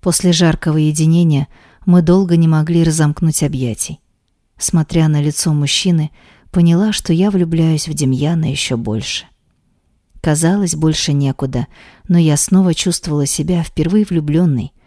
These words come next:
когда внутри щемит от волнующего чувства. Когда смотришь на любимое лицо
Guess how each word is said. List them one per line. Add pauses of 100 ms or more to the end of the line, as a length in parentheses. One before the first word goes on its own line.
(220)
когда
внутри
щемит
от
волнующего
чувства. (760)
Когда
смотришь
на
любимое
лицо